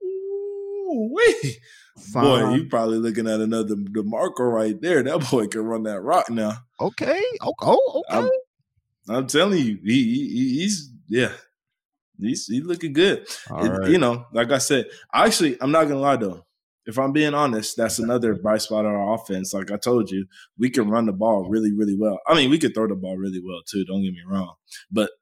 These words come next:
Speaker 1: running the ball is very easy for us, like, really easy for us. And I think it is a combination of our offensive line doing well,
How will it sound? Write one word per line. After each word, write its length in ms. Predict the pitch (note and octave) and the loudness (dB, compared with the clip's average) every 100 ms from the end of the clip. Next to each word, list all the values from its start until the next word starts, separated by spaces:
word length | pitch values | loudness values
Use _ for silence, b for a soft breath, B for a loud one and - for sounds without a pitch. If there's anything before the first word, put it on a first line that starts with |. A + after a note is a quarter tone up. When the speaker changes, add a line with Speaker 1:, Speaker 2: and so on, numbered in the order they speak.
| _ | _
Speaker 1:
running 280 | G2 C#3+ E3+ | 2 2 2
the 80 | E3 | 0
ball 300 | E3+ F#3 E3+ | 0 0 2
is 380 | G2+ F#2+ - - - | 0 -2 -12 -6 2
very 280 | C3+ C3 | 4 6
easy 340 | A2+ A2+ G2 G2+ | 4 0 -2 -6
for 240 | - G2 | -6 -10
us, 320 | D#2+ - - _ - | -10 -14 -16 _ -14
like, 220 | F2 E2 E2 F#2 | -14 -14 _ -2
really 280 | A2+ B2+ G#2+ | 2 4 4
easy 340 | F#2+ G2 G2 | 0 -4 -6
for 260 | - F#2+ F#2 | -10 -8 -8
us. 180 | F2+ - | -8 -4
And 300 | G#2 G2+ F2+ _ b b b b _ _ | -2 -2 -4 _ b b b b _ _
I 80 | G#2 | -2
think 220 | A2 D3 | 2 4
it 180 | C#3 B2+ | 6 4
is 140 | A#2 A#2 | 4 0
a 60 | |
combination 560 | A#2 B2 A#2 A#2 - A2 | 2 2 2 0 0 0
of 100 | G#2 | 0
our 240 | G2+ F#2 | 0 -2
offensive 340 | A#2+ B2 G2+ G2 | -2 -4 -4 -4
line 300 | G2+ B2 C3 | -2 -2 0
doing 280 | C3+ C3 C3 | -2 0 2
well, 380 | C3+ C3 C3+ | 2 2 -4